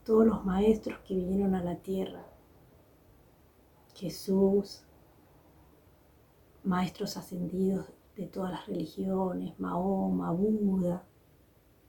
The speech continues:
Yogananda, sus maestros,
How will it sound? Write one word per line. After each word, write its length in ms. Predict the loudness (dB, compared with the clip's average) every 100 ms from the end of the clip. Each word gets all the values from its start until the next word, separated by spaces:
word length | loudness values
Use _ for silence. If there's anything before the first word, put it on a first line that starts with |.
| _ _ -20 _ _ -20 _ _ -20 -20 _ -20 _ -20 -20 _ _ -20 -20 -20 -12
Yogananda, 1040 | -4 2 4 6 6 4 4 2 -2 -8 -12 _ -20 -20 -20 -20 -20 _ _ -20 _ -20 -20
sus 220 | -4 2
maestros, 1200 | 4 4 4 4 4 4 2 -8 -20 -20 -20 -20